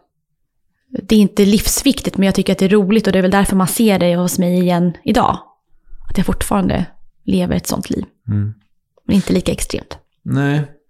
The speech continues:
Speaker 2: Eh, men du har ju liksom dejtat och rört dig bland människor med extremt mycket pengar.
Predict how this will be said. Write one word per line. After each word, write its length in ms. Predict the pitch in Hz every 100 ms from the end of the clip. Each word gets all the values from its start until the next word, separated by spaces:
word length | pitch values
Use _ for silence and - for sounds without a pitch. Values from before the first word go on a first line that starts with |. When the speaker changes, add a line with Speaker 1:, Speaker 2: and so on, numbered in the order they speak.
| - - - _ -
Speaker 2:
Eh, 540 | 139 135 135 135 135 117 - _ _ _ _ _ _ _
men 240 | 127 135 143
du 100 | 143
har 140 | 151
ju 60 | 156
liksom 440 | 151 156 143 143 120 135
dejtat 720 | 143 170 165 180 175 175 - - _ _ -
och 280 | 147 139 123
rört 600 | 127 117 127 147 139 -
dig 180 | - 110
bland 280 | 101 110 110
människor 440 | 113 107 98 107
med 200 | 101 107
extremt 760 | 139 - - 170 156 92 90 -
mycket 300 | 95 90 -
pengar. 420 | 104 - 98 98